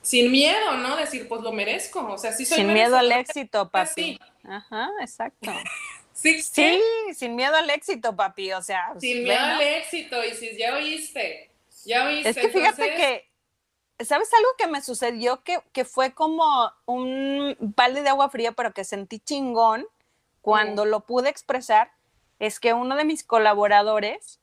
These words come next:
Speaker 2: me, este, me decía, "Pues es que Rubén, o sea, es un tipazo. I-, imagínate lo que hizo", me, me dijo él, "imagínate lo que hizo.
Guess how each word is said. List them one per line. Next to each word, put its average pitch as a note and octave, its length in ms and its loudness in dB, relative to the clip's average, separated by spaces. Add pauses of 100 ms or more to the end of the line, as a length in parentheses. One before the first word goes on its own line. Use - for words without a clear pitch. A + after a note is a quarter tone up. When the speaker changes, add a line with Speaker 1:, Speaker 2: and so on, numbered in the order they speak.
(360)
Speaker 2:
me, G#3 560 0
este, - 380 -4
me G3+ 160 0
decía, G3 500 2 (380)
"Pues G#3+ 160 -6
es C4+ 160 -2
que G4 160 4
Rubén, G#3+ 560 2
o C#4+ 80 -2
sea, A#3 100 -6
es A3 140 -6
un C4 180 -4
tipazo. G#3+ 1160 0 (100)
I-, - 200 -14
imagínate B3 800 0
lo A#3+ 320 0
que G3 220 0
hizo", A3+ 580 0
me, F3+ 320 -8
me G3+ 180 0
dijo A3 300 2
él, C#4+ 280 4 (380)
"imagínate B3 640 -2
lo C4+ 160 2
que F#3 220 -2
hizo. C4 560 0